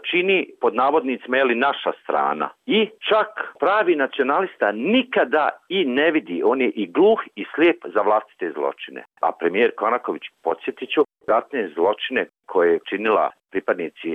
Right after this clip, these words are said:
a, armije Republike Bosne i Hercegovine i mupa već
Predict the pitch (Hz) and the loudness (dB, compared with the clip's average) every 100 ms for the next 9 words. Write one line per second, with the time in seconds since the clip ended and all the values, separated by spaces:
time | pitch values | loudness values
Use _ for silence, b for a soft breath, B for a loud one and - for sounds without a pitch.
0 | - 76 76 87 98 113 85 - 107 98 | -2 0 0 0 0 2 0 2 0 -2
1 | - 78 107 - 78 87 - 104 104 85 | -4 0 0 -2 -2 -2 -2 0 0 2
2 | 76 - B B B - 92 135 - - | -4 -6 B B B -6 0 0 0 -4
3 | - 165 - | 0 -2 0